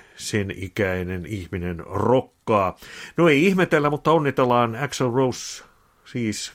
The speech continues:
kuusikymmentä vuotta. Ja Sami, mennään sitten sinun uutisosiosi ensimmäiseen osaan.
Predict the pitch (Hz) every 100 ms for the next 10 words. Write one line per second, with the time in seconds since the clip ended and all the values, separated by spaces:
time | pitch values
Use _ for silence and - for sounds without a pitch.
0 | - 120 101 104 107 101 98 92 - 101
1 | 101 117 123 110 - _ - 113 113 104
2 | - - - - - 123 110 113 110 107
3 | 113 107 104 104 90 - - _ _ _
4 | - _ _ _ _ - 131 120 120 107
5 | - - - - - - 123 110 110 104
6 | 98 110 92 - - - 165 127 113 95
7 | 87 - 92 107 104 98 -